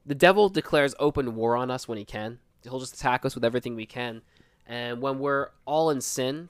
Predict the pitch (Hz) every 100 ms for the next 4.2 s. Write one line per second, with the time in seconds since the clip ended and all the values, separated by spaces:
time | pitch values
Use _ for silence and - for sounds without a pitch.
0 | - - 123 120 - - 123 123 120 127
1 | 120 113 120 120 139 117 113 139 127 117
2 | 127 131 143 151 147 117 123 113 - 123
3 | 107 98 113 127 127 135 113 - 123 131
4 | 101 110